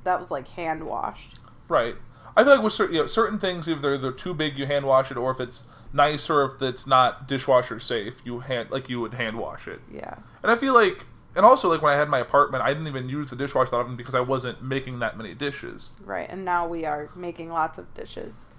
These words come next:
Speaker 2: 'Cause we just need to. It's just, like, I feel like now that we've been, like, meal planning and cooking a lot more meals and not, like, usually, like, when it was just me, sometimes I'd get, like, those, like, microwave meals or whatever, and then it wouldn't take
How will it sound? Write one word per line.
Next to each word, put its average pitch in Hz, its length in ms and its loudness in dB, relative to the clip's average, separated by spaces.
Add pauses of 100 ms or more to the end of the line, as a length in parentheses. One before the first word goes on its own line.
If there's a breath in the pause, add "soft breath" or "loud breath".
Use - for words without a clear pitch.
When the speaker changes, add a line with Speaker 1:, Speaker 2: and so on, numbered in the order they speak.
Speaker 2:
'Cause 135 180 -4
we 135 60 0
just 113 200 -10
need 131 240 -4
to. - 200 -12
It's - 180 -12
just, - 360 -10 (880 soft breath)
like, 123 160 -10 (240)
I 147 60 -4
feel 170 120 2
like 147 140 0
now 143 180 4
that 143 100 2
we've 131 220 -4
been, 127 140 -6
like, 110 180 -8
meal 127 200 -4
planning 120 560 -6
and 104 160 -10 (400 soft breath)
cooking 151 240 -2
a - 20 -2
lot 135 220 6
more 135 120 2
meals 135 380 0
and 131 100 -6
not, 120 320 2 (140)
like, 135 220 -4 (360)
usually, 185 320 0
like, 151 200 0
when 147 80 -2
it 139 40 -2
was 135 120 -4
just 127 200 -4
me, 139 220 -4
sometimes 131 240 -4
I'd 127 160 -2
get, 127 180 -2
like, 120 280 -4 (640)
those, 131 260 -2
like, 117 320 -4 (680)
microwave 131 540 2
meals 127 280 -4
or 131 40 -6
whatever, 120 400 0
and 117 100 -6
then 117 120 -4
it 113 100 -8
wouldn't 123 320 -8
take 117 460 -6